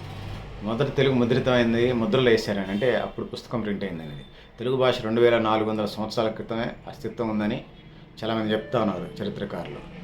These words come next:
So ఏదేమైనప్పటికీ కూడా చారిత్రక, తెలుగు చారిత్రక వైభవాన్ని మనం చూస్తూ ఉన్నాం.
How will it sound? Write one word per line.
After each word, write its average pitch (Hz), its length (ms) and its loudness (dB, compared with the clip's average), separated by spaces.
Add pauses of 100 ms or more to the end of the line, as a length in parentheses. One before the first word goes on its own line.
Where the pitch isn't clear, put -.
(280)
So 123 200 4
ఏదేమైనప్పటికీ 135 640 6
కూడా 127 520 6 (440)
చారిత్రక, 127 460 2
తెలుగు 127 180 6
చారిత్రక 120 480 4
వైభవాన్ని 113 420 6
మనం 101 280 2
చూస్తూ 110 280 0
ఉన్నాం. 120 280 -2